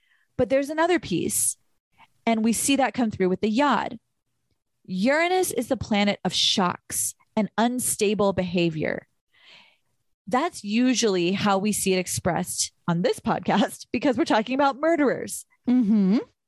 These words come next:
Speaker 2: Correct.
Speaker 1: Yes. In Plath's case, Uranus in Aries in the third house is the tip of the Yod. And it is quincunx, Mercury in Scorpio in the tenth house,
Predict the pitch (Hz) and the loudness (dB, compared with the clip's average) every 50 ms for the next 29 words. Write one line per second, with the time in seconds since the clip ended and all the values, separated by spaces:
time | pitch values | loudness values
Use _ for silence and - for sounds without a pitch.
0 | _ _ _ - - - 285 240 208 180 - - - - - - - - 262 349 | _ _ _ -8 -4 -2 0 2 2 2 0 0 -2 -6 -8 -6 -4 -2 0 0
1 | 262 - - - - - - _ _ _ _ _ _ _ _ - 294 311 302 - | 0 0 -4 -10 -16 -18 -20 _ _ _ _ _ _ _ _ -2 -2 0 -2 -6
2 | - - 294 302 339 415 480 494 - - - - 262 214 - 202 226 269 294 - | -4 0 2 2 2 2 0 -2 -4 -10 -6 -2 -2 0 2 2 0 0 -2 -4
3 | - - - - _ _ _ _ _ _ _ _ _ _ _ - 202 190 214 285 | -6 -8 -10 -12 _ _ _ _ _ _ _ _ _ _ _ -4 0 2 2 4
4 | 311 349 381 381 392 - 381 370 277 - - 208 208 196 196 202 208 202 - 214 | 4 2 2 2 0 0 0 -2 -2 -2 0 0 2 4 4 2 2 0 0 -2
5 | 208 202 196 - _ _ - 190 190 190 190 202 - - - 220 214 185 165 170 | 0 0 -2 -4 _ _ 0 2 2 2 0 -2 -2 -2 0 2 2 2 2 2
6 | 180 196 - - - - 214 214 175 165 202 - _ - - - - 262 240 - | 0 -2 -4 -6 -4 -2 -2 -2 0 -2 -4 -4 _ -8 -8 -4 -2 0 0 -2
7 | - - - 185 165 165 175 165 185 196 208 190 139 87 - - _ _ _ _ | -2 -2 -2 -2 0 -2 -2 0 0 2 2 0 0 -2 -6 -12 _ _ _ _
8 | _ _ _ _ - - - - - - - - _ _ _ _ _ _ _ 240 | _ _ _ _ -20 -20 -20 -20 -20 -20 -20 -20 _ _ _ _ _ _ _ -2
9 | 240 233 240 233 233 208 - - - - - 311 370 427 466 - - 220 175 170 | 0 2 2 2 2 0 -2 -4 -10 -4 -2 -2 -2 -2 -2 -2 0 0 0 2
10 | 190 220 220 - - - - - _ _ _ _ _ _ _ _ - 180 180 185 | 0 -2 -4 -6 -10 -12 -12 -14 _ _ _ _ _ _ _ _ -2 0 2 2
11 | 180 202 - - 262 254 269 277 277 285 277 - - 220 208 202 196 208 208 196 | 2 0 0 0 0 2 2 2 2 0 -2 -4 -2 -2 -2 -2 -2 0 0 0
12 | 190 147 180 180 170 165 - - 196 170 175 - - - 226 277 294 330 330 - | 0 0 -2 -2 -4 -4 -4 -2 -4 -2 -2 -2 -2 0 2 2 2 0 0 -4
13 | - - - | -6 -8 -10